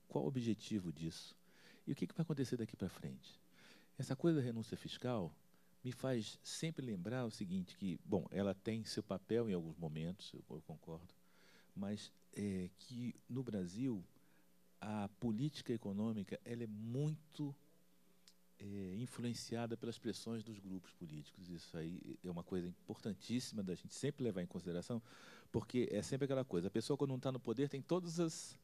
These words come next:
as respostas. Aí quando chega e vira ministro da Fazenda, "Não, peraí, não é bem assim", tem um monte de pressão aí. Eu queria saber se isso,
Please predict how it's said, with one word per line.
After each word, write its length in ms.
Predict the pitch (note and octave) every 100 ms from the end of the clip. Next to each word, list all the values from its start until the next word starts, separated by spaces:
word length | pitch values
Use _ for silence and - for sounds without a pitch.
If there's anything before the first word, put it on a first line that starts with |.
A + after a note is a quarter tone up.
| -
as 140 | C3
respostas. 680 | C3+ - - F2+ - - - - - -
Aí 140 | A#2+
quando 160 | C#3 E3
chega 260 | D3+ D#3 C3+
e 40 |
vira 180 | C#3 C3+
ministro 300 | B2 B2 A#2
da 80 | A#2
Fazenda, 560 | A#2+ G#2 B2 D3+ D3
"Não, 140 | D3 D3
peraí, 280 | C#3+ C3+
não 100 | C#3
é 60 | B2
bem 220 | A2+ A#2
assim", 260 | G2+ - C#3
tem 140 | E3
um 40 | D#3
monte 320 | C#3+ E3+ -
de 60 |
pressão 460 | - G#2+ - F2 E2+
aí. 100 | E2
Eu 80 | F#2+
queria 180 | A2 A#2
saber 320 | - G2 G#2+
se 240 | - G2+
isso, 320 | A2 - -